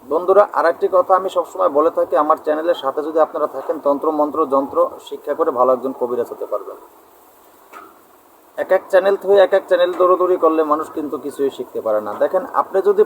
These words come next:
প্রত্যেক দিন, উদাহরণস্বরূপ বলি, একটা করে কথা আপনি একটা চ্যানেল থেকে মুখস্থ করেন, আপনার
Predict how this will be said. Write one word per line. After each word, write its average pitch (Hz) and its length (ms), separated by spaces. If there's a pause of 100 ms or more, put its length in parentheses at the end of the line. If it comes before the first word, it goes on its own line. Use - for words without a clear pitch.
প্রত্যেক 185 440
দিন, 185 360 (2000)
উদাহরণস্বরূপ 214 680
বলি, 185 280
একটা 208 320
করে 208 280
কথা 175 300
আপনি 190 200
একটা 185 260
চ্যানেল 180 300
থেকে 196 240
মুখস্থ 175 420
করেন, 165 240
আপনার 160 240